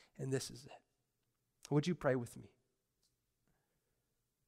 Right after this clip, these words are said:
Heavenly Father,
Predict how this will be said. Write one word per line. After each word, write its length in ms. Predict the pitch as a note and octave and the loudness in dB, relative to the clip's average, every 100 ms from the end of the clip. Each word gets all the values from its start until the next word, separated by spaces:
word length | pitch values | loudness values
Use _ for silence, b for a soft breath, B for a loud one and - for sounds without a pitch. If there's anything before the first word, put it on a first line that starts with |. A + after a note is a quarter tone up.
| _ _ b b b b _ _ _ _ _ _ _ _ _ _ _ _ _ _ _ _ _ | _ _ b b b b _ _ _ _ _ _ _ _ _ _ _ _ _ _ _ _ _
Heavenly 380 | - C#3+ C#3+ D#3+ | -2 0 2 0
Father, 500 | E3 - - C3+ C#3 | -2 -6 -8 -8 -12